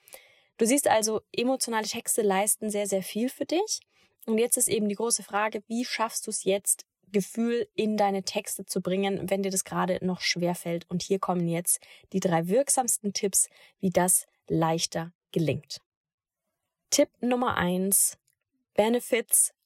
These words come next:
over Features. Das ist gleich zu Beginn ein sehr, sehr wichtiger Punkt, der jetzt vor allen Dingen Verkaufstexte betrifft, also die Beschreibung deines Angebotes, was du eben verkaufen möchtest. Kann sich allerdings auch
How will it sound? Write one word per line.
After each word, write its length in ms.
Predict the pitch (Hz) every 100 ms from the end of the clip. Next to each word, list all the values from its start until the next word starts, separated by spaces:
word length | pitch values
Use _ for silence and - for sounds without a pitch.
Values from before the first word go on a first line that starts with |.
| -
over 520 | 180 175 175 170 180 _ _
Features. 760 | - 165 160 - - - - - - -
Das 200 | 226 254
ist 140 | 247
gleich 240 | - 180 -
zu 100 | 180
Beginn 260 | 185 190
ein 180 | - 170
sehr, 320 | 170 180 240
sehr 380 | 240 - 190 196
wichtiger 420 | 185 214 - 196
Punkt, 320 | 196 - 247 220
der 120 | 202
jetzt 280 | 214 - -
vor 200 | - -
allen 340 | 196 247 233
Dingen 380 | 214 226 220 214 - _
Verkaufstexte 880 | - 214 - 190 208 - 220 196 -
betrifft, 600 | 190 - - 202 - - - - -
also 200 | 190 190
die 100 | 180
Beschreibung 800 | 196 - - 170 185 180 180 185 _ _ -
deines 440 | 170 170 170 - _ -
Angebotes, 1000 | 220 254 240 - 208 214 220 214 - -
was 220 | - 180
du 100 | -
eben 300 | 190 180 175 175
verkaufen 760 | _ 175 - - 185 202 175 165 -
möchtest. 460 | 170 147 - - - - -
Kann 220 | 269 320
sich 160 | 320
allerdings 400 | 220 214 196 202 -
auch 380 | - 233 247